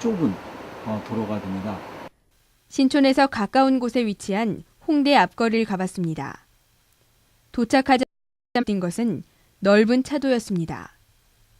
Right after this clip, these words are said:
Speaker 2: 차량 소통이 매우 원활했습니다. 또한 신촌과 비교할 때 하루 유동 인구가 적음에도 불구하고 인도의 폭이 보통의 경우 오에서 육 미터,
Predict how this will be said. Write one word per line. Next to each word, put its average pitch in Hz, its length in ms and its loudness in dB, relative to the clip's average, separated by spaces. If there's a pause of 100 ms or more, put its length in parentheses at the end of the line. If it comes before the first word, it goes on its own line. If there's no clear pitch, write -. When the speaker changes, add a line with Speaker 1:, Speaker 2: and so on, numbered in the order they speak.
(440)
Speaker 2:
차량 254 340 2
소통이 208 640 -2 (180)
매우 202 320 2
원활했습니다. 190 1040 -2 (1800)
또한 254 220 4
신촌과 294 540 2
비교할 208 400 0
때 190 320 -2 (420)
하루 269 260 4
유동 220 300 2
인구가 240 380 2
적음에도 240 520 0
불구하고 185 680 -6 (400)
인도의 220 380 2
폭이 214 540 -4 (320)
보통의 247 400 0
경우 214 520 0
오에서 240 500 0
육 196 120 0
미터, 214 420 -2